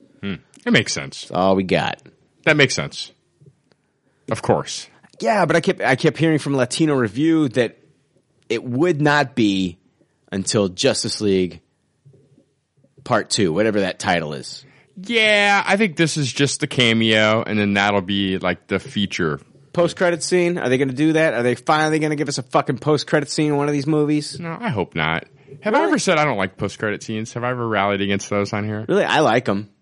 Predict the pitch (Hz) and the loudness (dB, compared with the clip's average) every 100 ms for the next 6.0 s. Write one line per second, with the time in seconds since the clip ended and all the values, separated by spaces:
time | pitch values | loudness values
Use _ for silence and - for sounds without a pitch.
0 | - 151 139 139 139 120 131 110 92 - | -12 -6 -2 -2 -2 -2 0 2 0 0
1 | 78 76 78 71 71 69 110 143 151 147 | -6 -8 -8 -6 -6 -4 -2 2 2 2
2 | 123 139 147 151 160 135 - 147 151 147 | 0 0 0 0 -2 -2 -2 0 2 0
3 | 147 - - 139 - 165 143 120 - 151 | -2 -4 0 0 0 0 0 -2 -2 0
4 | 147 151 147 - - 139 131 131 170 156 | 2 0 -2 -6 -6 -4 -4 0 0 2
5 | 151 - 107 110 - 50 - - 53 | 0 0 0 -2 -2 -18 -18 -12 -12